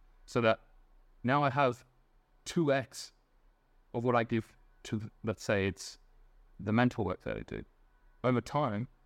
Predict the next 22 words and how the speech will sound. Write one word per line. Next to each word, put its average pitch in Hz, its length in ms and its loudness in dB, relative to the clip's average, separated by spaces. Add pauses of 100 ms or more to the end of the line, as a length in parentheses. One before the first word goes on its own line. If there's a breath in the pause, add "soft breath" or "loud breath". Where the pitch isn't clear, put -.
(340)
it 113 120 -2
just - 260 -4
gives 117 160 0
me 110 80 0
more 104 340 2
and 104 80 0
more 104 220 0
and 95 100 -2
more. 117 200 -2 (260)
So - 160 -4
at 123 100 -2
the 120 120 2
end 139 100 2
of 117 60 0
the 113 60 0
day, 120 200 2
I 120 80 -4
could 127 120 -8
have 117 140 -6
thousands - 400 -4
of 104 120 -10
dollars. - 440 -4